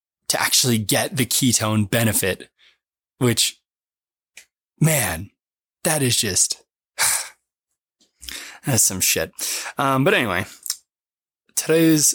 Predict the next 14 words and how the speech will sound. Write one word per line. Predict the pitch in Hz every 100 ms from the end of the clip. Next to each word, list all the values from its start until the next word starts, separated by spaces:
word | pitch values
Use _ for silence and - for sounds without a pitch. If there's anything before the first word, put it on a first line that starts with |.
| -
today's | - 131 135 131 123 117 - -
subject | - 120 110 110 107 - -
is | 101 95 98 117
more | 107 113 147 160 143
or | 113
less, | 98 90 78 107 - - - _ _ _ - - _ _ _
um, | - 87 90 87 82 85 - _ _ _ _ _ - _ _
can | - 170 208 185
you, | 110 110 110 113 110 107 - - - _ _ _ -
can | 202
your | 214 175
brain | 120 120 120 117 113 - - - -
actually | 98 123 - 139 127 120 117 117 - _ _ _ _ _ _ _ _ - - - 95 95
outsmart | 120 143 - - 120 95 -